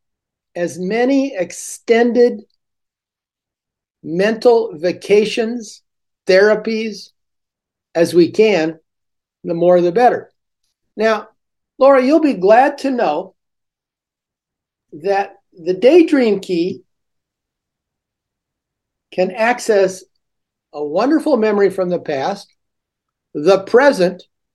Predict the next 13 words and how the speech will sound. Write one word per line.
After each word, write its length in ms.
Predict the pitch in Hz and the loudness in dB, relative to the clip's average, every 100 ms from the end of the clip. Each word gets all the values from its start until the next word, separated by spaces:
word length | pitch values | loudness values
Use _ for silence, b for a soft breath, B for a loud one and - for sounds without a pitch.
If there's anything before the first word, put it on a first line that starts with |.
| _ _ _ | _ _ _
or 320 | 208 240 294 | 4 6 6
the 160 | 277 269 | 4 0
future. 580 | - 262 226 - - - _ | 2 0 0 -4 -14 -16 _
Again, 380 | 185 185 220 151 | -4 2 2 2
here's 240 | 131 185 190 | 2 2 2
this 220 | 220 - | 0 0
number 320 | 214 208 196 | -2 2 2
three 440 | 190 - 214 170 | 2 0 2 2
that 160 | 135 147 - _ _ _ | 0 -8 -14 _ _ _
helps 320 | 165 175 - | -6 -2 -2
us 180 | 175 - | -2 -4
remember 600 | 151 151 190 196 151 143 | -6 -2 0 0 -2 -4
everything. 580 | 143 139 127 139 120 | -6 -6 -6 -8 -14